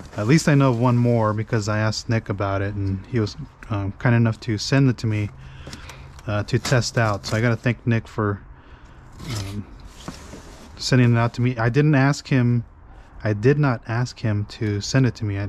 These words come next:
you know, I'm not, I'm not the guy that's gonna say, "Hey, send me free samples."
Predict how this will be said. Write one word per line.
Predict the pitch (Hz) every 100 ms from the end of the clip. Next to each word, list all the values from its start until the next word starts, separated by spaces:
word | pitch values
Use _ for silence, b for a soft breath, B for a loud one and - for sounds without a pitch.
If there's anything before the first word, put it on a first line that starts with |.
| -
you | 107
know, | 107
I'm |
not, | 131 135 -
I'm | 127
not | 135
the | -
guy | 107 113
that's | -
gonna | 113
say, | 104 117
"Hey, | 113
send | 110 - 117
me |
free | 107 113
samples." | 104 107 104 - 101 -